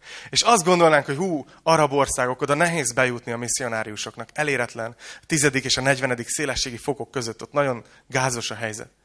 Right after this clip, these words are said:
De Isten <laughs> bejut. Isten ott is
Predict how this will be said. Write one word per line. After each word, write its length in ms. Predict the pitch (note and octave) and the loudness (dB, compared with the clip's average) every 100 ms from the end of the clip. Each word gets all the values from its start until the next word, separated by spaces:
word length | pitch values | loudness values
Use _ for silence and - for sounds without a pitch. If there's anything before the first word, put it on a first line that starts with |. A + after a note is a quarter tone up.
| _ _ _ _ _ _ _ | _ _ _ _ _ _ _
De 80 | - | -4
Isten 420 | F3+ - C#3+ C3+ G2+ | 2 4 4 2 0
<laughs> 100 | C#3 | -2
bejut. 440 | C3+ D#3+ G#2+ - - - _ _ _ - - | -2 -4 -4 -8 -12 -14 _ _ _ -20 -8
Isten 340 | E3 - E3 D#3 | -4 0 0 0
ott 360 | - F#3 - C#3 | 4 4 4 -6
is 260 | B2 - | -6 -8